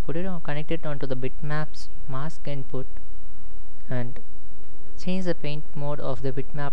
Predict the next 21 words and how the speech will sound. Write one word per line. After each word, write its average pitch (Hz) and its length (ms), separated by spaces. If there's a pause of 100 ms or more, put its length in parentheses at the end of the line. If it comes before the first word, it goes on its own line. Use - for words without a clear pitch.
(100)
to 131 100
minimum. 131 480 (440)
So - 120
once 147 280
we 160 60
have 156 140
done 143 240
this, 190 320 (100)
<clears throat> - 120
so - 880 (480)
let's 135 200
see 147 60
how 135 160
to 139 80
use 131 160
it. - 140
So 131 200 (160)
take 143 160
up 160 120
a 170 60
merge 160 420